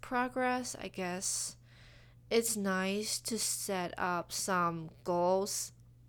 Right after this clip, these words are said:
or task for yourself. Um, I think as long as we tried, then there's opportunities, and don't be too,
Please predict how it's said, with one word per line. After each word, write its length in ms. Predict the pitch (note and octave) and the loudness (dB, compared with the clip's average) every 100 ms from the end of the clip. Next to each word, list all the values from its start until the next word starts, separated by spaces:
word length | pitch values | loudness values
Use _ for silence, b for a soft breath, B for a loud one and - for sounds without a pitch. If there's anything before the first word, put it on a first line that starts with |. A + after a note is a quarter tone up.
| - | 4
or 500 | F#3+ F3 D#3+ - - | 6 6 2 -2 -6
task 640 | - - - E3 F3 - - | -10 -6 0 0 0 -4 -4
for 240 | G#3+ G3 | -4 0
yourself. 760 | G3+ G3+ G3+ G3+ F3+ F3+ F#3+ - B B B B B | 2 0 0 0 2 0 -2 -10 B B B B B
Um, 500 | - G3 F3 - - - B B B B B B - - - - - - - - - - | 4 4 4 -2 -14 -18 B B B B B B -20 -20 -20 -20 -20 -20 -20 -20 -20 -4
I 160 | - G#3 | 2 2
think 800 | G3 - A3 G#3+ G#3 G#3 G#3+ - - - - - - - - - - - - - - - - - | 0 0 2 4 2 -2 -8 -14 -18 -20 -20 -20 -20 -20 -20 -20 -20 -20 -20 -20 -20 -20 -20 2
as 320 | G#3+ G3 F#3+ | 4 4 4
long 280 | G3 F#3 G3 | 4 4 4
as 240 | F#3+ F#3+ | 2 0
we 120 | F3 F3 | -4 -4
tried, 720 | - - F#3 F3+ F3 F#3 - - | -4 2 4 6 6 2 -2 -12
then 540 | - F3+ D#3+ C#3 G3 - - - - | -4 -2 -4 -8 -14 -16 -20 -20 -12
there's 720 | F#3 F3+ F3 G3+ - - - - - - - - - - - - - - - - - - - - - | 2 4 4 2 -2 -2 -4 -10 -20 -20 -20 -20 -20 -20 -20 -20 -20 -20 -20 -20 -20 -20 -20 -20 0
opportunities, 1080 | G3 F#3+ G3 G3 G3 G3+ G3+ G3+ F#3+ F#3+ F#3+ | 2 4 2 0 0 0 -2 -4 -4 -4 -8
and 240 | - - | -10 -8
don't 240 | - G3 F#3+ | 0 0 0
be 140 | F#3+ | -4
too, 380 | E3 - F3 E3+ | -4 -6 -6 -10